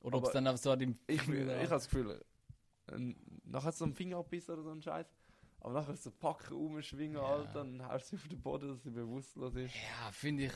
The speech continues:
Speaker 1: bisschen weak. Find ich ein bisschen weak.
Speaker 2: So. Ich glaub,
Speaker 1: Ich
Speaker 2: es hat schon
Speaker 1: hab das
Speaker 2: hure viele
Speaker 1: Gefühl
Speaker 2: Unfälle mit Schnappschildkröten
Speaker 1: Ja,
Speaker 2: gegeben,
Speaker 1: aber ich
Speaker 2: so.
Speaker 1: hab das Gefühl, das machst du, da stehst du hübsch einmal ein bisschen auf dem Panzer rum und ist tot.
Speaker 2: Ich weiß, nein.
Speaker 1: Ist nicht.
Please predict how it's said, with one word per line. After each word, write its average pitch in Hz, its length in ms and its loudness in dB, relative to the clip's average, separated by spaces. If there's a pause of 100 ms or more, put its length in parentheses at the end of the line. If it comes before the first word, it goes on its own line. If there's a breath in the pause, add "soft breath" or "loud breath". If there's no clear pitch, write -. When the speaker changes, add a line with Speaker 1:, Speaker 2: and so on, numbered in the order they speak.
Speaker 1:
bisschen 113 200 0
weak. 110 280 0 (360)
Find 120 260 -2
ich 107 80 -2
ein - 40 -12
bisschen 110 180 -2
weak. 104 180 -2 (540)
Speaker 2:
So. 156 280 0 (120)
Ich 147 140 2
glaub, 127 140 6
Speaker 1:
Ich 123 80 8
Speaker 2:
es 120 60 4
hat 127 80 8
schon - 0 -
Speaker 1:
hab 131 60 4
das 127 80 8
Speaker 2:
hure 196 200 10
viele - 100 4
Speaker 1:
Gefühl - 140 6
Speaker 2:
Unfälle 175 200 6
mit 180 140 -2
Schnappschildkröten - 580 -2
Speaker 1:
Ja, - 60 -2
Speaker 2:
gegeben, - 140 -2
Speaker 1:
aber 98 80 -4
ich - 60 -12
Speaker 2:
so. - 80 -6
Speaker 1:
hab - 80 -6
das - 120 -10
Gefühl, 90 180 -8
das - 160 -10
machst - 200 -14
du, - 20 -6 (240)
da 113 120 0
stehst 110 500 2
du 127 40 8
hübsch 139 260 6
einmal 135 320 10
ein 113 40 0
bisschen 127 120 8
auf 113 40 4
dem 113 100 6
Panzer 131 440 8
rum 113 140 2
und 107 140 -2
ist 104 160 -10
tot. 101 260 -4 (200)
Speaker 2:
Ich - 180 -20
weiß, - 220 -18
nein. - 640 -12
Speaker 1:
Ist - 160 -8
nicht. 151 220 0